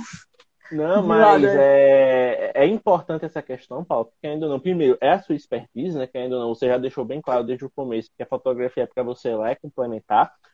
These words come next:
Speaker 1: E segundo, querendo ou não, é o foco aqui da, da live, porque, como a gente bem mencionou, a fotografia, ela faz com que a gente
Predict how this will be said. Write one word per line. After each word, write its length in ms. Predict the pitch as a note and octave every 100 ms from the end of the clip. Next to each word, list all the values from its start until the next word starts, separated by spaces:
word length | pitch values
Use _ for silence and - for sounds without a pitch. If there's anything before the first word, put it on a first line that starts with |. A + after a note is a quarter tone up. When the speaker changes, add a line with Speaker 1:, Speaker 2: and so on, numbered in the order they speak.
| _ -
Speaker 1:
E 80 | F3
segundo, 460 | - C4+ E3 A3+ C#4
querendo 400 | A3+ G#3 D4 D4
ou 60 | A#3+
não, 220 | B3 A#3
é 80 | B3
o 120 | D#4+ - -
foco 440 | B3 D4+ D#3 B2+ _
aqui 400 | B2 B2+ - C3 A#2+
da, 520 | A2+ G#2+ G2+ F#2+ F2
da 180 | B2 A#2
live, 340 | A2+ A2+ A2+ -
porque, 640 | C3+ - D3 D3+ D3 C3+ - - _
como 160 | D3+ E3+
a 60 |
gente 200 | E3 D#3+
bem 140 | C3+ D3+
mencionou, 420 | E3+ - C4+ E3
a 60 | D#3
fotografia, 840 | E3+ F3 E3 D#3 - F3+ B3+ G3+
ela 200 | C#3 D3+
faz 260 | - F#3 A#3+
com 120 | B3
que 160 | - G3+
a 120 | E3+
gente 220 | E3+ E3+